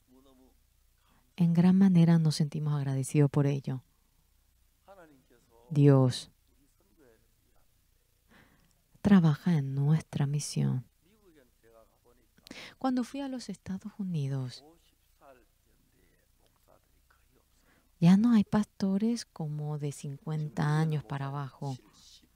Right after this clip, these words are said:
Los pastores de Estados Unidos tienen setenta,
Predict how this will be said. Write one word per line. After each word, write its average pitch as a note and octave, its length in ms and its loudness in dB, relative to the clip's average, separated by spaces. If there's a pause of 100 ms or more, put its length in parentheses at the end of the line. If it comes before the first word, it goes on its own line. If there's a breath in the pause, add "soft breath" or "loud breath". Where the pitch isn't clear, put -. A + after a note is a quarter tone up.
(300)
Los D3+ 340 -4
pastores D#3+ 460 -6
de F3 60 -10
Estados E3+ 300 -4
Unidos C#3+ 360 -4 (120)
tienen D3 400 -4
setenta, F3 840 -4